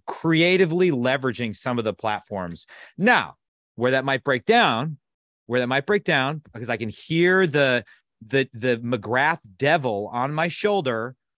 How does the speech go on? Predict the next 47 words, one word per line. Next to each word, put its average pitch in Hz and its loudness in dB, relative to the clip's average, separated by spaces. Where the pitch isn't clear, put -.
in 151 -4
my 170 2
ear 165 2
right 147 2
now, 135 0
is 120 -8
that, 117 0
okay, 147 0
you 131 -6
can 131 -10
defeat 151 -6
the 127 0
initial 123 0
invasion. 87 -6
How 185 2
do 180 2
you 156 4
sustain 180 0
that? 113 0
Because 131 -2
the 139 2
Chinese 175 0
are 143 0
not 143 0
gonna 123 -2
give 117 -2
up 113 0
after 120 -2
they 107 -4
get 113 -4
their 104 -4
f-, - -14
first 117 -2
bloody 131 0
nose. 107 -2
And 131 -6
gone 160 2
are 151 2
the 131 0
days 123 2
where 110 0
we 120 -2
can 120 -8
just 107 -10
simply 147 -2
rely 117 2
upon, 110 -4